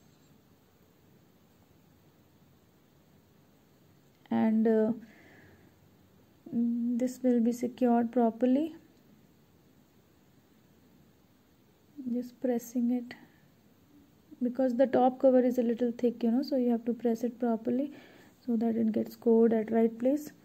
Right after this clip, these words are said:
So that's it. So inside, if you want, you can create pockets. We, I'll show you how to do it, and, uh, we'll decorate the outside.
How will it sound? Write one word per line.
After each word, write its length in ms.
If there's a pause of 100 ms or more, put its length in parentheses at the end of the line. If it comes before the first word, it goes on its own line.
(2750)
So 180
that's 300
it. 180
So 80
inside, 520
if 140
you 100
want, 240
you 80
can 200
create 320
pockets. 680 (520)
We, 200 (120)
I'll 200
show 160
you 180
how 220
to 100
do 160
it, 300
and, 360
uh, 160 (500)
we'll 180
decorate 500
the 160
outside. 680